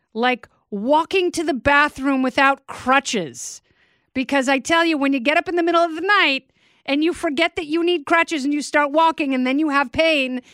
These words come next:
then you go back and get the crutches, I will certainly be grateful for that. So they have told me I have my eye on a race in Italy in September,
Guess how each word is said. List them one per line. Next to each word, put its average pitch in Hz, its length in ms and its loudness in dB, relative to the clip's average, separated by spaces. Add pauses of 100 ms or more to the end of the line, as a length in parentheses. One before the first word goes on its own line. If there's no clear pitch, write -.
(140)
then 285 140 0
you 302 80 0
go 294 140 2
back 302 260 2
and 311 80 -2
get 415 160 -2
the 453 80 -2
crutches, 226 680 -4 (360)
I 220 140 -2
will 240 220 0
certainly 311 960 -2 (440)
be 269 160 -2
grateful 233 720 0 (200)
for 240 380 -4
that. - 580 -6 (320)
So 262 260 -2
they 262 140 0
have 247 120 -4
told 311 300 0
me 349 300 0 (500)
I 190 200 -2
have 220 420 -2
my 208 260 -4
eye 294 460 -4
on 202 180 -4
a 160 80 -6
race 262 600 -6
in 170 180 -8
Italy 311 480 -6 (260)
in 175 140 -12
September, - 760 -4